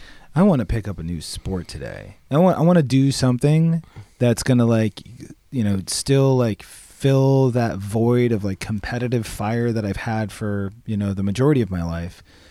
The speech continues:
and apply it to something new. I wanna learn a new sport." And you told me, and I was like, "What about golf?" And then the next thing that somebody told me was,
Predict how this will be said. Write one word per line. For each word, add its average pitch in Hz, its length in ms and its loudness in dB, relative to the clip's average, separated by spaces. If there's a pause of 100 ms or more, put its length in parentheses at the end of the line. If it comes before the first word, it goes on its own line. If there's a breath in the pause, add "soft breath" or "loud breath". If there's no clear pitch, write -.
(220 soft breath)
and 104 140 -4
apply 117 240 -2
it 117 100 0
to - 60 -10
something 101 300 -2
new. 90 360 0 (240 loud breath)
I - 40 -20 (100)
wanna 110 140 2
learn 120 220 2
a 120 40 2
new 117 160 2
sport." 71 560 -6 (400 soft breath)
And 98 320 -2
you 127 120 0
told 123 280 -2
me, 110 460 0
and 123 100 -2
I 143 60 2
was 127 80 0
like, 135 160 0
"What 220 80 4
about 233 200 2
golf?" 131 300 4
And 113 120 0
then 127 140 2
the 120 80 2
next 120 240 0
thing 120 180 0
that 110 120 0
somebody 107 220 0
told 110 160 0
me 117 100 2
was, 107 280 2